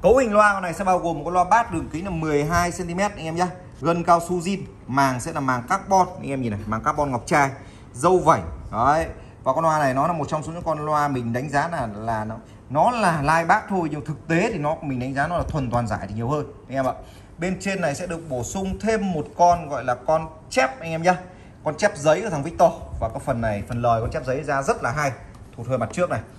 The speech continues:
Đấy. Con này là một trong số những con rẻ tiền mà mình đánh giá là chất âm đẳng cấp luôn anh em nhá.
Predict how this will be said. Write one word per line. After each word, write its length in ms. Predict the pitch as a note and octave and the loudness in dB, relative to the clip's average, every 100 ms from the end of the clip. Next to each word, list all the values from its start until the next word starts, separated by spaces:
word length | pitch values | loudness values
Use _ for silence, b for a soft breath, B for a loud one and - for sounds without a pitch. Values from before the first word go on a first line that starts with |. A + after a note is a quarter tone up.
| B - | B -8
Đấy. 280 | G#2 C3 - - B B B - | -2 0 -2 -8 B B B -4
Con 120 | - | 0
này 160 | D3+ C3+ | 0 0
là 60 | |
một 140 | C3 B2+ | -2 -2
trong 140 | D3 | -2
số 60 | C#3 | -2
những 140 | D#3+ | -4
con 200 | E3 D3+ | 0 0
rẻ 160 | A#2 G#2+ F2+ | 2 -2 -2
tiền 200 | C3 A#2+ | -2 0
mà 60 | |
mình 180 | A#2 A#2+ | -2 -2
đánh 160 | B2+ C#3 | -2 -2
giá 120 | C3+ | -2
là 60 | D#3+ | -4
chất 160 | F3+ | -6
âm 200 | - D3+ | -6 -4
đẳng 120 | D3 - | -4 -4
cấp 100 | F#3 | -4
luôn 200 | F3+ E3+ | 0 0
anh 100 | C#3+ | 0
em 100 | C#3+ | 0
nhá. 160 | D3 E3 | 2 2